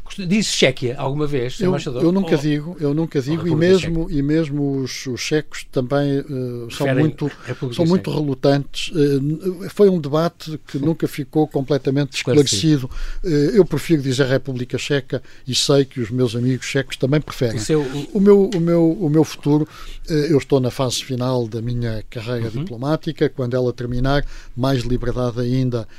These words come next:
Speaker 2: terei para escrever.
Speaker 1: Uhum.
Speaker 2: É algo que tenciono fazer. O meu próximo livro, como digo, será essencialmente sobre a nato, sobre as relações transatlânticas. Eh, terá muito a ver também, eh, com o que aconteceu na nato desde a queda do Muro de Berlim até ao momento de hoje.
Speaker 1: Uhum.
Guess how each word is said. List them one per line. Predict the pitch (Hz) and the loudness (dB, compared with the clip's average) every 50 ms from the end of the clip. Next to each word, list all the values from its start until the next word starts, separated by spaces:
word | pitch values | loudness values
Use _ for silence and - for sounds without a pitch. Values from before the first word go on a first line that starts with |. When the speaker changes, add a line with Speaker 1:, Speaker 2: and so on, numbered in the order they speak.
| - - - - | -16 -14 -14 -4
Speaker 2:
terei | - 139 135 123 127 127 | 2 4 4 6 4 4
para | 127 - 117 | 2 -2 -6
escrever. | - - - - 117 107 107 123 127 143 - - - - - - - - - | -8 -8 -6 -6 -6 -4 0 0 0 0 -2 -4 -10 -20 -20 -20 -20 -14 -6
Speaker 1:
Uhum. | - | -2
Speaker 2:
É | 135 123 | 0 2
algo | 123 120 123 120 - - - - | 2 2 2 0 -2 -6 -12 -20
que | - - | -12 -6
tenciono | - 120 113 - - - 113 113 107 | -6 -4 -4 -4 -6 -6 -6 -8 -8
fazer. | - - 120 110 - 147 170 175 | -8 -6 -6 -4 -2 0 0 0
O | 151 123 | 0 2
meu | 123 127 123 | 2 2 2
próximo | 123 - 131 127 123 - - 123 123 123 | 2 0 -2 -2 -2 -2 -4 -6 -2 0
livro, | 131 131 110 113 - | 0 0 0 -2 -6
como | - 120 117 | -10 -8 -6
digo, | 110 131 131 127 - - - - - - - | -2 -2 0 0 0 -2 -4 -4 -6 -6 -6
será | - - - 147 131 127 123 113 - - - - - - | -8 -6 -2 0 0 0 0 -2 -6 -10 -14 -16 -14 -8
essencialmente | 127 - - 139 127 - - 123 120 120 123 120 - | -6 -2 -2 -2 -2 -2 -2 -2 -2 -2 -4 -6 -6
sobre | - 131 104 110 110 | -8 -10 -8 -8 -8
a | |
nato, | 107 120 135 143 139 - | -6 -4 -2 -2 -2 -4
sobre | - - 123 110 113 | -6 -6 -6 -6 -6
as | 101 | -6
relações | 110 113 113 - 131 120 - | -8 -8 -8 -6 -8 -8 -6
transatlânticas. | - 117 107 98 107 98 - 131 139 147 151 - - 135 - 143 127 - - - - - - - | -8 -8 -8 -10 -12 -10 -4 0 0 0 0 0 -4 -4 -2 -2 -2 -2 -6 -16 -20 -18 -6 -4
Eh, | 123 123 | -4 -2
terá | - - 180 190 180 | 0 0 0 2 2
muito | 175 170 170 - - 143 | 2 0 0 2 4 2
a | |
ver | 131 113 135 147 147 139 135 | 4 6 6 6 6 6 4
também, | - - 131 123 127 135 139 139 127 - - - - - - | 0 -2 0 2 2 2 2 2 -2 -4 -8 -10 -10 -10 -6
eh, | - 117 | -6 -6
com | - - 139 135 127 | -4 0 0 2 2
o | 123 | 2
que | - 135 | 2 0
aconteceu | 127 - 147 135 123 - - - 139 139 139 127 127 - - - - - | 0 2 0 0 0 -2 -2 2 4 6 6 4 4 0 -8 -16 -8 -4
na | 127 135 127 | -2 -2 0
nato | 120 127 135 139 135 - - 123 | 0 0 0 0 -2 -4 -6 -8
desde | 107 107 131 131 113 104 101 107 120 123 127 120 120 | -2 2 2 2 2 0 -6 -4 0 2 4 4 2
a | 113 | 0
queda | - - 143 135 110 123 117 | 0 0 0 2 2 2 0
do | 104 120 | -2 -2
Muro | 120 123 127 120 | -2 -2 -2 -2
de | 110 117 | -2 -4
Berlim | 107 110 123 123 147 175 208 202 | -6 -6 -6 -4 -2 -2 0 0
até | 165 135 - - | 0 -2 0 0
ao | 127 127 127 120 | 0 0 0 0
momento | 120 123 131 123 - 123 | 0 -2 -2 -2 -2 0
de | 120 | 2
hoje. | 143 170 113 101 107 | 4 4 4 2 0
Speaker 1:
Uhum. | 127 165 | -4 -6